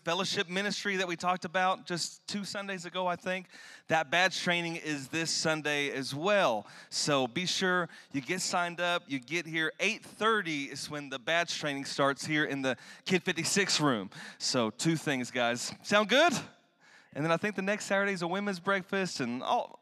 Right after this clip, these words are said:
always a lot going on here at Dream City Church.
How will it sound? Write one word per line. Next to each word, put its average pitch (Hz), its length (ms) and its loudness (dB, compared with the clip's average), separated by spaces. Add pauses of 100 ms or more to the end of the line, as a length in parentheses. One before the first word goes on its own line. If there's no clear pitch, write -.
always 196 640 4
a 135 80 -2
lot 160 280 4
going 147 260 4
on 123 280 2
here 131 240 -2 (320)
at 127 120 -6
Dream 143 220 -2
City 139 220 -2
Church. 131 440 -2